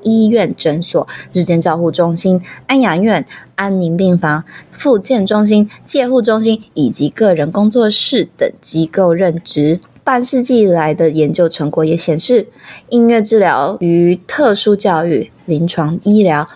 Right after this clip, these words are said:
复健及心理治疗等领域皆有显著成效。对，这就是何谓音乐治疗的这个解释吧，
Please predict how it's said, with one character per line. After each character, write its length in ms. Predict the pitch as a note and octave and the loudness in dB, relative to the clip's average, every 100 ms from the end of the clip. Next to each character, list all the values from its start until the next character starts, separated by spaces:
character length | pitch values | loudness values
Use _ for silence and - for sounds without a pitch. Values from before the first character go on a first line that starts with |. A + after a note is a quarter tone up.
| _ | _
复 240 | - C#4 | -2 0
健 300 | A#3 B3 C#3+ - | 2 -2 -2 -8
及 240 | - D3 | -6 -6
心 380 | D3 - F#3+ F#3 | -4 -2 0 2
理 100 | E3+ | 0
治 220 | - F3+ | -2 -2
疗 180 | D3+ A#2 | 0 -2
等 180 | - C3 | -4 -4
领 80 | C3 | -2
域 180 | E3 F3 | -4 -4
皆 280 | - G3 F#3+ | -2 0 0
有 180 | D3 C3 | 0 -2
显 460 | - - F3+ G2+ - | -4 -4 -4 -4 -8
著 300 | - G#3 D#3+ | -8 -4 -2
成 340 | - - D#3+ D3+ - | -2 -6 -6 -8 -10
效。 680 | F#3 - - C4+ E3+ - C4 _ _ _ _ - - - - | -10 -6 -4 -2 -4 -8 -20 _ _ _ _ -18 -16 -14 -8
对， 200 | - E3+ F3+ | -6 -6 -6
这 140 | F3+ | -4
就 160 | E3+ E3+ | 0 -2
是 280 | F3 D#3+ B2+ | 0 0 -2
何 200 | - C3+ | -4 -2
谓 180 | D3 D3 | 0 0
音 100 | C#3+ | 0
乐 80 | C#3+ | -2
治 160 | - D3+ | -2 -2
疗 160 | A2 - | -2 -2
的 240 | D#3 D3+ - | -2 -2 -4
这 140 | - | -6
个 320 | - F2 D#2+ | -4 -2 -2
解 220 | - D#3+ - | -2 -2 0
释 300 | - - A#2+ | -2 -2 -4
吧， 100 | - | -6